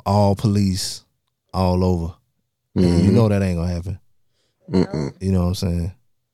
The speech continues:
Speaker 1: Um, but yeah, very sad story. Um,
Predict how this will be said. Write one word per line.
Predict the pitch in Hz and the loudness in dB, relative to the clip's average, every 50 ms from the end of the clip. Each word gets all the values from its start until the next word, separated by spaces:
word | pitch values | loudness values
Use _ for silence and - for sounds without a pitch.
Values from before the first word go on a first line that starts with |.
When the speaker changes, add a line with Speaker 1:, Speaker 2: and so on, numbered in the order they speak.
| _ _ _ _ _ _ _ _ _ - | _ _ _ _ _ _ _ _ _ -6
Speaker 1:
Um, | 87 90 87 82 82 82 82 _ _ _ _ _ _ _ _ _ _ _ _ _ _ _ _ _ _ _ _ _ _ _ | -4 -2 -2 -2 -4 -6 -8 _ _ _ _ _ _ _ _ _ _ _ _ _ _ _ _ _ _ _ _ _ _ _
but | - - 120 | -2 2 4
yeah, | 123 123 120 120 117 107 - | 4 6 6 4 2 0 0
very | - 117 127 127 127 | 2 4 4 4 4
sad | 127 - 120 117 113 113 | 4 4 2 2 2 2
story. | 117 - - 110 107 104 101 98 95 95 98 - - | 0 0 2 2 4 4 4 2 2 0 -2 -6 -8
Um, | - - 92 92 90 90 87 87 85 87 | -4 -2 0 0 0 0 0 0 -2 -4